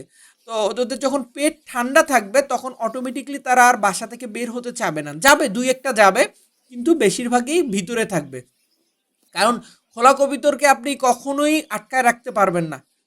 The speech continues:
So এই সময় খুব, আহ, কেয়ার-, কেয়ারফুল এই কাজগুলো করবেন। আর এখান থেকে কোনো ঔষধ নাই যেটা খাওয়ালে বিষাক্ত, আহ, উম, কবুতরের বিষাক্ত কিছু খেলেও ওটা থেকে রিকভারি করবে, এটা আসলে মৃত্যু ছাড়া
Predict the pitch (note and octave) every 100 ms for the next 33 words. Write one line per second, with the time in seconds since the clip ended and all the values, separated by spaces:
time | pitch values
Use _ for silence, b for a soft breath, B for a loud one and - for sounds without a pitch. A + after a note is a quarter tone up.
0 | - C4+ C4 C4 B3+ C#4+ D4 D4 C4 C#4
1 | - _ A#3 A3+ G#3+ A#3 A#3 A#3 A#3+ B3
2 | A#3+ C4+ A#3+ A#3+ A#3+ G#3 B3 B3 A#3+ A3
3 | A#3+ A3+ G#3+ A3 A#3 B3 B3+ B3+ B3 B3+
4 | G#3 G#3 C4+ A#3+ A#3+ A#3+ D4+ b b G#3+
5 | A3 A3 - A3 A#3+ B3+ G#3 G3 B3 B3
6 | _ B3 B3+ B3 _ _ G#3 G#3+ G#3+ G#3
7 | G#3 G#3+ F#3+ A3+ A#3 B3 B3 G#3 A3+ B3
8 | A#3+ B3 A#3+ A#3+ - A#3+ A#3+ C4+ B3+ A#3
9 | A#3 A#3+ A#3+ A#3 A#3+ A#3 G#3 F3+ F3 D#3+
10 | E3 F3+ D#3+ G3+ A#3+ G#3+ A3 - B3+ A#3+
11 | B3